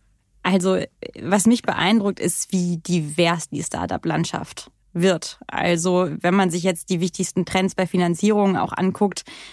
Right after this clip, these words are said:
oder die stärksten Trends, die Stärkensteigerungen, dann sieht man zum Beispiel, es wird auch in sowas investiert wie Bauwirtschaft und Landwirtschaft.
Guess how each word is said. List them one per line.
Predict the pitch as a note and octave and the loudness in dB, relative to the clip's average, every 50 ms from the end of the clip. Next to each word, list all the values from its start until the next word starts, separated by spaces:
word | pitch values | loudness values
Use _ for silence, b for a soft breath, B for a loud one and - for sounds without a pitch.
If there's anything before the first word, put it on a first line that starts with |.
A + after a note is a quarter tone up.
| B B | B B
oder | - F#3+ F#3+ F3 | 0 2 2 2
die | D#3+ E3 E3 | 2 2 0
stärksten | - - - - G#3 G3 G#3 G#3 - - - - G#3 F3+ | 2 0 2 2 2 2 2 2 0 -2 -4 -2 -4 -4
Trends, | - - G3 G3 F#3+ F#3+ | -2 0 0 0 0 0
die | - F#3 | 0 -4
Stärkensteigerungen, | E3 - _ - F#3 F3+ F3 G#3+ - - G#3 G3 F#3 E3+ - - - - F3+ G3 A3 A3 G#3 G3 - G3 G3 G3 G3+ G3+ B B B B B - | -4 -4 _ -4 -4 -2 -2 -2 0 2 2 2 2 2 -2 -2 0 0 2 2 2 2 0 0 2 4 4 4 4 4 B B B B B -4
dann | F3 F3+ | -2 0
sieht | E3+ E3 - - | 0 0 0 0
man | G3 F#3+ | 0 0
zum | F3+ - F#3 E3+ | 2 2 0 0
Beispiel, | F3 F3+ F#3 - - F#3+ F3+ | 2 0 -2 -2 0 0 0
es | E3 - - | 0 0 -2
wird | F3+ F#3 - | -2 -2 0
auch | - F3+ - - - _ - | -2 -4 -4 -6 -18 _ -18
in | - - - G#3 | -10 -2 0 2
sowas | F#3 F#3+ F#3 F3 | 2 2 2 0
investiert | F#3 G3 F3 F3+ - - F#3 - | 0 0 0 0 0 -2 -4 -2
wie | - F#3 E3 _ - | -2 -4 -4 _ 2
Bauwirtschaft | - F3 E3+ F3+ E3+ F3 F#3 F3 - - E3+ D#3+ - - - | 2 2 2 2 0 0 -2 -2 -2 -4 -6 -6 -8 -10 -4
und | - G#3 G3+ E3+ | 0 2 2 2
Landwirtschaft. | F3+ F3 F3+ F#3+ G3+ G3+ - G#3 - - - - - - - | 2 2 4 4 4 2 2 -4 -8 -8 -10 -10 -10 -12 -14